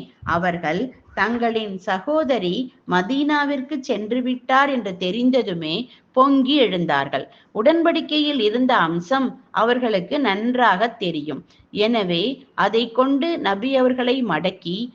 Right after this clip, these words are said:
"அவர்களே நம் தங்கையை பத்திரமாக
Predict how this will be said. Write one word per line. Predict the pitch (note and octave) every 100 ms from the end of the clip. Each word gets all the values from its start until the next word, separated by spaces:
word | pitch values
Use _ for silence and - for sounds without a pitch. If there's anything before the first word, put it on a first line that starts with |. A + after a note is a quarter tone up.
| _
"அவர்களே | - D3+ G#3 B3 B3+ C4+ C#4+ D#4 -
நம் | G3+ F#3+ F3
தங்கையை | F#3 F#3+ A3+ B3 B3+ C#4
பத்திரமாக | G3+ E3 F3 B3 A#3+ A#3 A3+ A#3